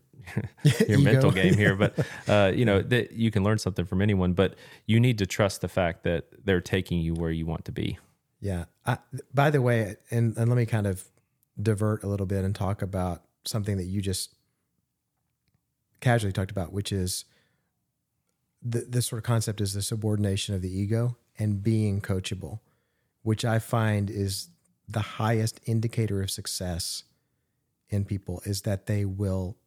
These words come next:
Speaker 2: they can be taught and that they can listen and take instructions and, and sort of, like, have that sense of humility. Like, "Look,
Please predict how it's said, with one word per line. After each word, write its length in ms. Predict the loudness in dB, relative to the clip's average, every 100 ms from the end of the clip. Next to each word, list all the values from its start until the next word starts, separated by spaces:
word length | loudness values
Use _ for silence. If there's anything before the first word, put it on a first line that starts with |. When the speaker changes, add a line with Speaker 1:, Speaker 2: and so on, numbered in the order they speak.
| _ _
Speaker 2:
they 120 | -2
can 400 | -2 -4 -2 -2
be 120 | -4
taught 320 | -6 -8 -12 -16 _ _ _ _ _ _ _
and 140 | -4 -2
that 120 | -2
they 80 | -4
can 340 | -2 -2 -2
listen 420 | -6 -8 -10 -14 -16 _ _ _ _
and 140 | -6 -2
take 200 | -2 -2
instructions 720 | -6 -6 -10 -10 -14 -14 -16 _ _ _ _ _ _ _ _
and, 320 | -2 0 0 -2
and 180 | -2 -2
sort 200 | -2 -2
of, 140 | 0 -2
like, 160 | 0
have 280 | 2 0 0
that 320 | -2 -2 -4 _ _ _ _ _ -10
sense 340 | -6 -4 -4
of 100 | -6
humility. 640 | -2 0 0 0 -2 -4
Like, 280 | -2 -4 -2
"Look, 360 | 0 0 -2